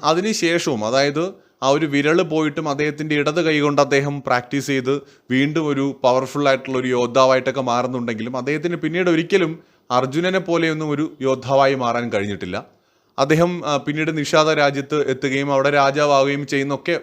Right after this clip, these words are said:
പറയുന്നുണ്ട് പുരാണങ്ങളിൽ. പക്ഷെ പിന്നീട് കൗരവരോടൊപ്പം പോരാടി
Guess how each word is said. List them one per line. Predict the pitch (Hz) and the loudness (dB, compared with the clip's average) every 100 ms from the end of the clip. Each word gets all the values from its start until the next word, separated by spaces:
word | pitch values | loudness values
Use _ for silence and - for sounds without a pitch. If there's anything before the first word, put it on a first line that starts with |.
| - | -4
പറയുന്നുണ്ട് | 131 135 131 107 | -4 -2 -4 -4
പുരാണങ്ങളിൽ. | 101 104 107 95 85 82 - _ _ _ | -2 0 -2 -2 -6 -8 -10 _ _ _
പക്ഷെ | 139 - | -4 -2
പിന്നീട് | 151 160 180 180 190 | 0 2 2 2 4
കൗരവരോടൊപ്പം | 160 160 180 185 196 185 180 185 190 185 165 | 4 4 2 4 4 4 2 -2 -2 -8 -4
പോരാടി | 165 170 175 175 175 196 | 0 4 4 4 2 -2